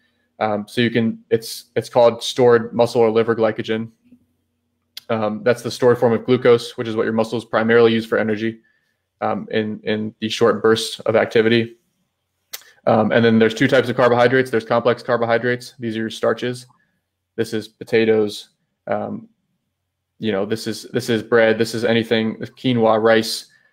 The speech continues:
These are your, these are your longer, uh, slower burning carbohydrates. And then you have your simple carbohydrates, which are, which are your sugars. This is, like, fruit, candy, uh, juice, um, anything where it's, it's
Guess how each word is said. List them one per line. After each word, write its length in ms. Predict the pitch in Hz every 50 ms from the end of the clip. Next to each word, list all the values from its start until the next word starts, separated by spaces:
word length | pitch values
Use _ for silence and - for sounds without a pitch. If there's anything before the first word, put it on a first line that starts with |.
| _ _ _
These 160 | - 127 117 117
are 40 |
your, 380 | 117 113 113 110 107 - - -
these 160 | - 117 110
are 60 | 113
your 100 | 110 107
longer, 560 | 104 110 110 113 120 120 117 120 113 110 - -
uh, 220 | 110 104 107 110 - - _ _ _ _ _ _ _ _ _ _
slower 320 | _ 135 131 123 123 117
burning 640 | 107 117 117 117 113 117 113 117 113 120 - - - _ _ _ _ _ _ _
carbohydrates. 720 | - 120 113 113 113 113 113 123 127 127 127 - - - _ _ _ _ _ _
And 80 | - 120
then 80 | 120 120
you 60 | 117
have 100 | 117 110
your 80 | 117
simple 260 | 110 - 135 120 123 117
carbohydrates, 500 | 123 117 113 113 113 113 113 117 110 -
which 180 | 117 113 -
are, 100 | 113 -
which 120 | - 117 -
are 40 |
your 80 | 110 113
sugars. 520 | 107 - - 117 - 65 - - - - _ _ _ _ _ _ _ _
This 140 | - - 104
is, 100 | 117 110
like, 180 | 107 110 - -
fruit, 380 | - _ 135 123 120 117 -
candy, 580 | - - 113 107 110 110 110 113 113 113 113 113 _ _ _ _ _ _
uh, 220 | - - - - - -
juice, 580 | 113 - 117 113 113 110 113 - - - - _ _ _ _ _ _ _ _ -
um, 380 | 110 110 110 107 107 - - - -
anything 300 | 131 131 127 131 127 123
where 100 | 117 117
it's, 120 | 113 - -
it's 420 | - 113 117 - - - - -